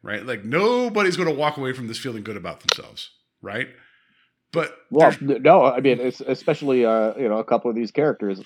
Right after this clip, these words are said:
Speaker 2: uh, bla-, uh, where they bled out on the ground. So,
Speaker 1: Yeah.
Speaker 2: I mean, there's a lot of carnage here that i-, if any of the authorities show up too, they're gonna be like, "What the hell
Speaker 1: Like,
Speaker 2: happened
Speaker 1: I feel
Speaker 2: here?"
Speaker 1: like this is when Carpenter should have taken a page out of The Fog, where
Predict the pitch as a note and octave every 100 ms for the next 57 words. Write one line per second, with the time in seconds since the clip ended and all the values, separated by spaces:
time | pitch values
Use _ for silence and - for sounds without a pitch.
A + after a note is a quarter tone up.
0 | G#2 G#2 F#2 F2 A2 A2 - G#2 G2 G#2+
1 | A2 G#2 G2+ F2+ A2 A2+ A#2 A#2 A2+ G2+
2 | D3+ A2 - F#2 - - _ G#3+ C#3+ B2+
3 | C#3+ G#3+ A3 D3+ C3+ - - C#3+ D#3 D#3
4 | F#2+ F2+ - G#2+ G#2+ - _ _ - D#3
5 | E3 - F3 _ - A3 C4+ D3+ C3+ -
6 | D3 D#3+ C#3+ A2 - A#2+ G#2+ G2+ - C3+
7 | D#3 A3+ F#3 D3+ - A#2+ A#3+ - A4+ G4
8 | D3 D3 E3+ E3 D#3 D3+ _ _ _ _
9 | _ _ D#3+ F3 E3+ C3 G#2+ D3 F3+ -
10 | A#3+ G#3 D3 C#3+ F#3+ G3+ D#3 E3 D3+ C3
11 | A#2+ - - D#3 E3 E3 D3 - C#3+ A#2+
12 | C#3 C3 A#2+ A2+ B2 A2+ A2+ A#2 G#2 F2
13 | - A2+ F#2+ F#2 F#2+ G2 - A#2 G#2+ G#2
14 | G#2+